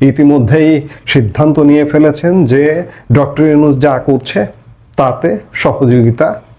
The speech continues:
করবেন। কিন্তু ভাই, ইসলামাবাদ বহুদূর, দিল্লি বহুদূর।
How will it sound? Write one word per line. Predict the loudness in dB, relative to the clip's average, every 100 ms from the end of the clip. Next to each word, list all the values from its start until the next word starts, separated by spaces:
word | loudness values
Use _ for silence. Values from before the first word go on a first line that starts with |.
| _ _ _
করবেন। | 0 2 2 0 -4 -10 -20 -20 _ -4
কিন্তু | -2 0
ভাই, | 0 0 0 -4 -10 -20 _ _ _ _ -20 _ _ _ _ -4
ইসলামাবাদ | -2 0 2 2 4 2
বহুদূর, | 2 2 2 2 0 -4 -18 -2
দিল্লি | 2 4 4 4
বহুদূর। | 2 2 0 -2 -4